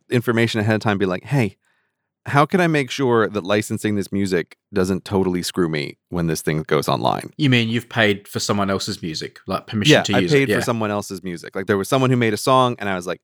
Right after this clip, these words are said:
Speaker 1: "Hey, can I use this in a thing that I'm making?"
Speaker 2: Yeah.
Speaker 1: Sure. We exchange money, and I have an email agreement. And it's like,
Speaker 2: Yeah.
Speaker 1: how can I make sure that this doesn't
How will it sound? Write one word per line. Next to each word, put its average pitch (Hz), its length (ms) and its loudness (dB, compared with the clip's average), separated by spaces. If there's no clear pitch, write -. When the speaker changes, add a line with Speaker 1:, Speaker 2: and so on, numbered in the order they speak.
Speaker 1:
"Hey, 117 220 0
can 117 160 -2
I 113 80 2
use 110 260 -2
this 101 160 -4
in 98 60 -2
a 95 80 -4
thing 165 220 2
that 151 100 2
I'm 135 100 2
making?" 117 540 0
Speaker 2:
Yeah. 104 140 6
Speaker 1:
Sure. 110 500 2
We 107 140 -2
exchange 104 440 -2
money, 92 460 2
and 90 80 -4
I 90 80 0
have 92 160 0
an 92 80 0
email 87 280 0
agreement. 82 380 -2
And 90 60 -4
it's 82 80 -6
like, 80 160 -4
Speaker 2:
Yeah. 90 180 2
Speaker 1:
how 147 160 4
can 202 160 4
I 190 80 2
make 180 180 0
sure 190 240 4
that 117 140 0
this 120 140 2
doesn't 120 360 0